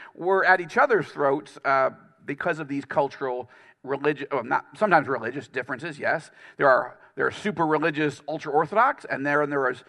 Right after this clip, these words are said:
people who are super secular, and the, you know, the gay pride movement, and i-, it's quite a, quite a society. And, uh, now, it's great for our intelligence services, right? We have Iranian Jews, we have Chinese Jews, we have Russian Jews, we have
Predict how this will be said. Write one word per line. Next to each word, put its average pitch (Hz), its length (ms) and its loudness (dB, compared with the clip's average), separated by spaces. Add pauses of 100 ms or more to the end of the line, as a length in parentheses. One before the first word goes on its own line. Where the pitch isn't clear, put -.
(180)
people 165 220 -4
who 135 60 2
are 117 60 -6
super 165 360 -6
secular, 226 580 2
and 127 140 -2
the, 120 140 -8 (320)
you 147 60 -12
know, 127 100 -6
the 113 120 -10
gay 151 200 -2
pride 175 480 4
movement, 220 400 -6
and 143 160 -4 (440)
i-, - 140 -10
it's 165 340 -10
quite 294 380 4
a, 165 480 4
quite 277 260 2
a 202 400 2
society. 151 680 0 (260)
And, 147 340 -2
uh, 143 180 4 (120)
now, 175 220 8
it's 160 140 -6
great 240 360 2
for 220 120 4
our 180 140 6
intelligence 180 600 0
services, - 580 -8 (400)
right? 139 140 4
We 160 100 2
have 135 80 2
Iranian 185 520 2
Jews, 131 340 -6
we 147 160 -6
have 143 360 0
Chinese 214 500 0
Jews, 143 280 -6
we 135 100 -6
have 135 100 -4
Russian 185 400 2
Jews, 139 320 -6
we 147 100 -6
have 135 140 -2